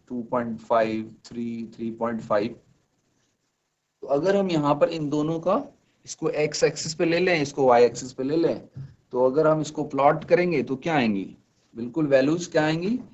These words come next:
एक दूसरे के बिल्कुल सामने ही आ जाएंगी। तो अगर हम इसको मिला दें तो ये एक straight uniform line हो जाएगी।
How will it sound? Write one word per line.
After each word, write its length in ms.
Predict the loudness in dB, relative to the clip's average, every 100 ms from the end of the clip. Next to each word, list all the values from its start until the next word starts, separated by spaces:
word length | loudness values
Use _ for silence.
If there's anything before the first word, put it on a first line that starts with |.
| _ _ -8
एक 180 | -6
दूसरे 320 | -4 -4 -4 -2
के 140 | -2
बिल्कुल 540 | -4 -10 _ -10 -8 -4
सामने 340 | 0 0 0
ही 60 | 0
आ 160 | -2
जाएंगी। 300 | -4 -10 -16
तो 160 | -12 -4
अगर 280 | 0 2 2
हम 160 | 0
इसको 240 | -6 -8 -6
मिला 340 | 0 4 4
दें 220 | 4 0 -4
तो 100 | -6
ये 180 | -4 -4
एक 140 | -6 -18 _ _ _ _ _ -20
straight 400 | -14 -4 -4 -4
uniform 440 | -8 -10 -10 -12
line 220 | -10 -12 -14
हो 120 | -16
जाएगी। 380 | -16 -16 -20